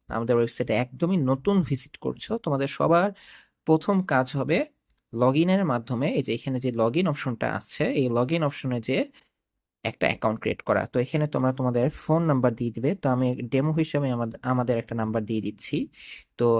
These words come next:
এখন যেহেতু এটা নতুন একটা অ্যাকাউন্ট খোলা হচ্ছে, তাহলে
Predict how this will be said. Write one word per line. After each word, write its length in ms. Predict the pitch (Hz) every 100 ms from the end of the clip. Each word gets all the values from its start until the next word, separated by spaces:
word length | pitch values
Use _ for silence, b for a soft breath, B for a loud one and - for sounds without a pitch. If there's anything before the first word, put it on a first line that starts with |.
| -
এখন 340 | 147 180 147 180 - _ _ _ _
যেহেতু 340 | 143 131 147 160
এটা 160 | 156 160
নতুন 680 | 127 123 147 151 220 240 - _
একটা 200 | - -
অ্যাকাউন্ট 400 | 73 127 - 247 220
খোলা 220 | 151 123
হচ্ছে, 520 | 123 - - - 247
তাহলে 360 | 262 131 127